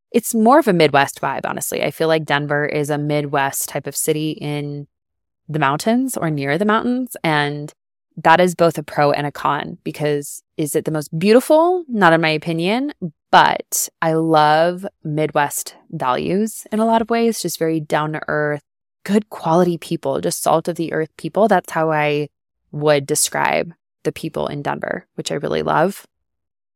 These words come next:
And Denver's not that close to the mountains. So again, it's all a matter of comparison, but I was also considering Utah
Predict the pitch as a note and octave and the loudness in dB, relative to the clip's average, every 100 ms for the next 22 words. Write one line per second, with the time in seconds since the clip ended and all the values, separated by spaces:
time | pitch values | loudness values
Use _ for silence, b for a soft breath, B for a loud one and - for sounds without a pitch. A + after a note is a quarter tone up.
0 | _ _ _ _ _ - B3 B3 A#3+ A#3 | _ _ _ _ _ 0 4 6 6 4
1 | A3+ A3+ F#3+ F#3 F3+ E3+ D#3 D3 D3 C#3+ | 0 0 2 4 2 2 -2 -4 -4 -6
2 | - D3 - - G#3+ - - _ _ _ | -6 -8 -8 -10 -10 -14 -16 _ _ _
3 | _ _ - D3+ D#3 E3+ E3 D#3+ D#3+ D3+ | _ _ 0 0 0 -4 -4 -4 -2 -2
4 | D#3 E3+ E3 E3+ F#3 F3 C#3 C3+ D3+ D3+ | 0 0 0 -2 -8 -8 -8 -6 -6 -6
5 | D3+ D3+ C#3+ _ _ _ _ E3+ E3 E3+ | 2 2 2 _ _ _ _ 0 6 6
6 | E3+ F#3+ F3+ F3 F3+ E3 E3 D#3 D3+ D3 | 6 4 2 2 -6 -4 -2 0 -2 -4
7 | D3 D3 D3+ C#3+ C#3+ F#3 A3+ | -8 -10 -8 -8 -6 -2 -2